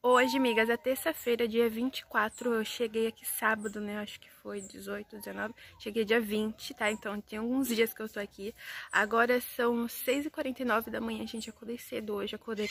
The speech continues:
quase seis horas, acordei cinco e pouco, era quase seis horas. Acordei bem cedo, porque aqui a gente dorme muito cedo e acorda cedo. Então, ontem à noite eu dormi umas oito e quarenta e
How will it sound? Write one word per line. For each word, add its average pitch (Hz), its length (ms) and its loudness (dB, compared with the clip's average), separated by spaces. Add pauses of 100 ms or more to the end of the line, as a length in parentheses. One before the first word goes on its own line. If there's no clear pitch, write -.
(100)
quase 277 500 6 (440)
seis 254 260 8
horas, 208 260 6
acordei 220 280 0
cinco 254 340 0
e 285 60 -4 (100)
pouco, 240 500 -2
era 208 300 -8
quase 254 280 0
seis 277 280 -4
horas. 214 260 0 (640)
Acordei 233 280 4
bem 240 260 8
cedo, 254 440 6
porque 254 260 -2
aqui 254 220 0
a 254 40 0
gente 247 240 -2
dorme 254 280 2
muito 262 340 4
cedo 247 340 -2
e 277 40 0
acorda 269 340 0
cedo. 196 420 -4 (680)
Então, 226 360 6
ontem 240 320 2
à 240 80 0
noite 240 280 0
eu 247 40 6
dormi 233 360 4
umas 226 400 0
oito 247 600 0
e 240 80 -2
quarenta 226 520 -6
e 233 40 0